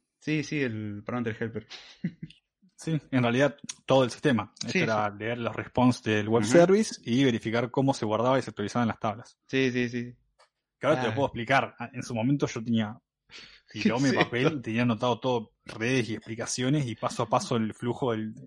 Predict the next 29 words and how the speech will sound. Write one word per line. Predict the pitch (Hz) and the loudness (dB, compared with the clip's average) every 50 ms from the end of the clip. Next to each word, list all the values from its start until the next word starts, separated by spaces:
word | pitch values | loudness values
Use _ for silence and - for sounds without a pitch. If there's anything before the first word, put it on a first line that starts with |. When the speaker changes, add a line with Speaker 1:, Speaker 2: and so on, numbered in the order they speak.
| - _ - | -20 _ -8
Speaker 2:
que | 127 123 131 117 - 110 | -6 -6 -6 -6 -4 -2
no | 123 | 0
entendía | 123 117 113 107 107 110 117 | 0 0 0 -2 -2 0 0
nada, | 117 110 101 - | 2 0 0 0
yo | - 135 | 0 2
no | 123 117 | 4 4
entendía | 107 107 107 104 104 107 | 4 2 -2 -6 -6 -6
nada. | 110 104 104 - - _ _ _ _ _ _ - - | -6 -8 -8 -12 -20 _ _ _ _ _ _ -12 -4
Además | - 113 131 135 | 0 2 2 4
que | 120 | 4
tenía | 113 120 127 | 6 6 6
que | 113 | 8
tener | 117 120 120 | 8 8 6
el | - | 6
flujo | - 127 - 120 | 4 2 2 4
de | 110 101 | 2 2
la | 101 | 2
aplicación, | 98 - 107 - - - - 139 135 123 113 | -2 -4 -10 -10 -8 -4 0 2 4 4 2
cómo | 107 113 113 110 110 | 2 0 0 2 2
va, | 123 120 117 | 2 2 0
cómo | - - 113 110 107 107 | 0 -2 -2 -2 0 0
viene. | 117 123 127 123 120 117 110 - | 0 2 2 4 4 2 2 0
Speaker 1:
Y | 98 98 | 0 0
no | 92 92 95 104 | 0 2 4 4
era | 127 156 156 | 6 4 4
Speaker 2:
De | - 107 104 | 2 2 0
Speaker 1:
trivial. | 92 90 90 92 104 151 156 127 98 - - - - - - | 2 2 2 2 4 4 4 4 2 0 -2 -2 -6 -10 -8
<laughs> | 139 - - - - - _ - | -8 -8 -8 -12 -14 -10 _ -6
No, | 117 - - 123 117 - 226 208 | -4 -2 -2 -4 -2 0 2 2